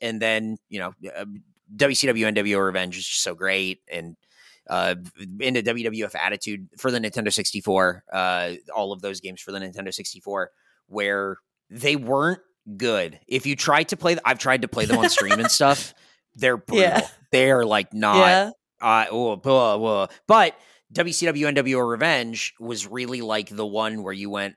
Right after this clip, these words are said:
Speaker 1: "Hey, they might, like, this might fucking," it's the Aki engine stuff, like the Yuke's
Speaker 2: Ah,
Speaker 1: Aki
Speaker 2: yeah, of
Speaker 1: engine, where you're
Speaker 2: course.
Speaker 1: just like, "Holy shit." And then W W F WrestleMania two thousand was like, "Damn, that was the game that I spent so much time playing with friends."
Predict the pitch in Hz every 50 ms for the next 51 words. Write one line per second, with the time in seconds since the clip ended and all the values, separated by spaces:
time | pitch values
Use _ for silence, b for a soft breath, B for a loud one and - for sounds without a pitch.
0 | _ - - 110 131 147 113 120 113 147 208 - 98 - - 82 90 87 80 -
1 | - 104 135 - 254 202 113 - - 107 95 - 95 92 87 - - - - 104
2 | 113 113 - 95 90 87 87 85 90 87 87 - - - 87 85 82 - - -
3 | - 92 - - 98 92 92 92 92 92 82 - - - - - - _ - -
4 | 151 147 131 92 90 - 180 180 - - - - - 90 90 90 - 87 - -
5 | - - 82 78 _ - 107 101 107 107 113 107 98 92 98 - - - 95 87
6 | 82 78 - _ _ _ _ _ _ _ _ _ _ _ _ - 92 90 92 92
7 | 95 92 90 90 90 90 87 90 _ - 117 117 123 117 117 120 117 117 113 110
8 | 110 - - 101 101 - 107 98 95 95 92 90 87 90 87 85 - - - -
9 | - 92 85 82 82 - 82 69 73 71 _ _ _ _ _ 92 92 92 85 80
10 | 80 78 - - 85 85 87 80 78 76 _ _ - - - _ _ _ _ _
11 | _ _ _ _ _ _ _ _ _ _ - - 104 92 90 87 80 71 62 58
12 | 55 _ _ - 107 110 110 117 117 101 - 127 104 98 101 101 101 101 95 90
13 | 90 87 - - - - 110 92 87 - - - - - 120 104 104 104 110 110
14 | 107 107 107 - - - 110 107 104 98 - - 98 95 90 90 90 85 82 82
15 | - - 87 80 76 71 69 71 - - -